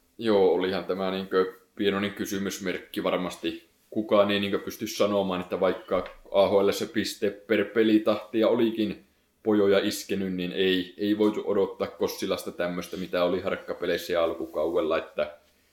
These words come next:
selvästi, selvästi paras jokeri alkukaudella.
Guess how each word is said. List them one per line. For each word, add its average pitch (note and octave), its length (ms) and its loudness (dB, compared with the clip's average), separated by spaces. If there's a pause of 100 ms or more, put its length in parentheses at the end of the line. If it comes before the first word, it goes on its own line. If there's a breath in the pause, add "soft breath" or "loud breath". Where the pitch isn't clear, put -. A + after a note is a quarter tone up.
(120)
selvästi, G2+ 680 -2
selvästi A#2 340 -4
paras G2+ 420 2
jokeri F2+ 680 -2 (520)
alkukaudella. F2+ 1200 0